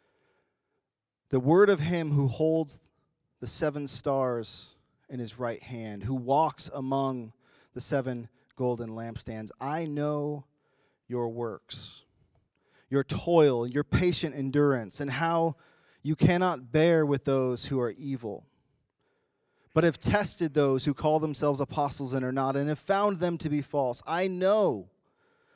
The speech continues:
that you have endured patiently in bearing up for my name's sake, and you have not grown weary." That's all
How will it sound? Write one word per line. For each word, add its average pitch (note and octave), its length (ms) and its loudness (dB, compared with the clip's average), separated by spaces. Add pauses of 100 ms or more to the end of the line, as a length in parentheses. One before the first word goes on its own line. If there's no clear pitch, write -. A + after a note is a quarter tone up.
(200)
that C#3+ 80 0
you D#3+ 100 4
have E3 140 4
endured D#3+ 400 4
patiently D#3 640 2
in A#2+ 100 -6
bearing D3+ 400 2
up D3 300 0 (1120)
for - 200 -2
my C3+ 180 2
name's C3+ 280 -2
sake, A#2+ 320 -8 (720)
and B2+ 120 -10
you C3+ 100 0
have B2 180 -2
not C#3 320 -4
grown A#2+ 260 -6
weary." A#2 240 -4
That's C#3+ 200 -2
all B2 360 -6